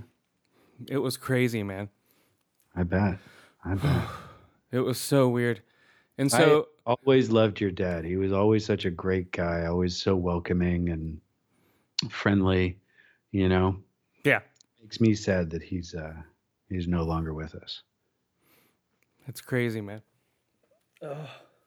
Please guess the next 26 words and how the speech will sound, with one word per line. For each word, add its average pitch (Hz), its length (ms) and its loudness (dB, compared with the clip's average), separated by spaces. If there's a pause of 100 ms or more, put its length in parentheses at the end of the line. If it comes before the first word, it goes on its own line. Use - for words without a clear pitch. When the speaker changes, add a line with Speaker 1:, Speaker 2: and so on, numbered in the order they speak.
(1040)
Speaker 1:
It's 156 160 -12
the 190 120 0
weirdest 185 420 2
feeling. 175 420 0 (1800)
You 151 100 -4
know? 151 180 -4 (1500)
Speaker 2:
<clears throat> 85 360 -2 (240)
Yeah. 90 260 0 (1160)
Absolutely. 90 600 -2 (1300)
Speaker 1:
It's 127 220 -4
just 151 240 -4
once 147 360 -2
in 156 60 -2
a 147 80 0
while, 135 320 -2
just, 127 200 -6
like, 135 180 -2
every 156 300 4
three 143 280 -2
hours, 127 320 2
I 123 60 -2
just 117 200 -8
break 120 280 -8
down 113 200 -8
and 113 140 -12
cry. 110 320 -8